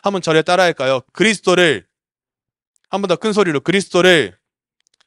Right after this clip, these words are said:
만난 삶의 전후, 예수 그리스도를 만난 삶과 삶의 전과 그 후로 우리는 바꿔야 된다고 생각하는 거죠.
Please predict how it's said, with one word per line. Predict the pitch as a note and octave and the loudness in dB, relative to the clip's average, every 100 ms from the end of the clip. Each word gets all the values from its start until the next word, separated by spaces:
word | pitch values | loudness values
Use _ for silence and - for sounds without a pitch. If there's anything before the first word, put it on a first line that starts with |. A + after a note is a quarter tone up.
| _ _ _ | _ _ _
만난 | A#2+ D3+ F3+ F#3+ F#3+ F3 | -2 -2 0 0 0 -2
삶의 | A3 G3 F#3 E3 | -2 -2 -2 -6
전후, | C#3+ B2 E3 B2+ F2+ _ _ _ _ _ _ _ _ _ _ _ _ _ _ _ _ _ _ _ _ _ | -4 -4 -2 -4 -6 _ _ _ _ _ _ _ _ _ _ _ _ _ _ _ _ _ _ _ _ _
예수 | C3 G3 A3 - A#3+ | 2 4 4 2 -4
그리스도를 | - F#3 G3+ - F#3+ | -2 0 0 0 -2
만난 | D#3+ C3+ D3+ E3+ D#3 | -2 -6 -4 -4 -6
삶과 | - - A#3+ A#3 G#3 G#3 C#4+ - _ | -6 -2 -2 -2 4 4 4 -4 _
삶의 | - A#3+ A3+ G3 | 0 0 0 -4
전과 | - D#3 E3+ E3 F#3+ B2 - _ - | -4 -4 -4 2 4 4 -2 _ 0
그 | G3 G#3 | 2 2
후로 | - C4+ C#4+ | 0 0 0
우리는 | G#3+ D3+ D#3 | 0 -4 -10
바꿔야 | C3+ - D#3 D3 | -14 -6 -4 -4
된다고 | C#3 B2+ B2+ | -4 -6 -6
생각하는 | D3+ D3+ D3 C3+ | -6 -8 -8 -12
거죠. | G2+ F2+ | -14 -14